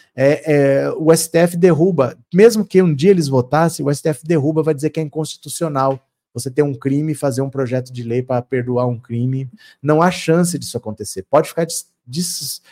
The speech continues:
despreocupada, pode ficar tranquila, não tem nada. Não fica tranquila, de verdade. Não tem nada acontecendo. É uma consulta popular, pode dar o que for,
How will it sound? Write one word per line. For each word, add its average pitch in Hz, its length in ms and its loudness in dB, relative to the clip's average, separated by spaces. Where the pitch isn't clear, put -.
despreocupada, 151 920 4
pode 135 220 2
ficar 151 200 -2
tranquila, 143 540 0
não 143 120 -4
tem 208 160 0
nada. 156 480 0
Não 135 120 -10
fica - 200 -8
tranquila, 170 580 4
de 147 80 -4
verdade. 135 460 4
Não 120 60 -16
tem 180 140 -2
nada 175 300 2
acontecendo. 131 280 -4
É 135 40 -2
uma 139 120 0
consulta 139 420 0
popular, 165 580 4
pode 165 220 0
dar 170 140 6
o 180 80 4
que 180 80 -14
for, 170 420 -2